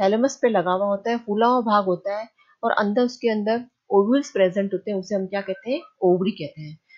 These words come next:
तो यदि हम एक प्रकार से diagram देखें, ड्रॉ करके straight diagram देखें, तो ऊपर की तरफ तो stigma होगी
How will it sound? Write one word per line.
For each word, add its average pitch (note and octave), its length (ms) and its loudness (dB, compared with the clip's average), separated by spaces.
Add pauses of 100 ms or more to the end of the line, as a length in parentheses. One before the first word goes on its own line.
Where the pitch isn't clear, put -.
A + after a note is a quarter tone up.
(120)
तो C#4 60 -2
यदि C#4 260 4
हम C#4 140 2
एक B3 80 2
प्रकार A3+ 380 0
से A3+ 140 -6
diagram A3 440 -2
देखें, G#3 480 -6 (100)
ड्रॉ F#3+ 240 0
करके G3+ 360 -4
straight A3+ 460 -2
diagram F#3 360 0
देखें, F#3+ 340 -6 (440)
तो D#4 360 0 (360)
ऊपर A#3 240 -4
की A#3+ 120 -6
तरफ A3+ 340 -4
तो A3 300 -4 (460)
stigma F#3 420 -4
होगी A#3+ 480 -4